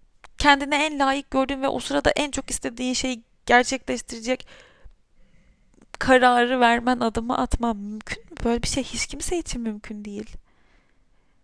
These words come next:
Asla değil. Buna kendinizi inandırmayın ve lütfen o değişimi kabul edin. Mükemmel dediğin şey de, mükemmel olduğunu düşündüğün şey de, kusursuz diye düşündüğün şey de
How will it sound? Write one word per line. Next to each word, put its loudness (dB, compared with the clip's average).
Asla 4
değil. -6
Buna 0
kendinizi -2
inandırmayın -4
ve 4
lütfen 2
o 4
değişimi 2
kabul -4
edin. -4
Mükemmel 0
dediğin -2
şey -2
de, 2
mükemmel -2
olduğunu -4
düşündüğün -4
şey -2
de, 4
kusursuz -2
diye 0
düşündüğün -6
şey -6
de 0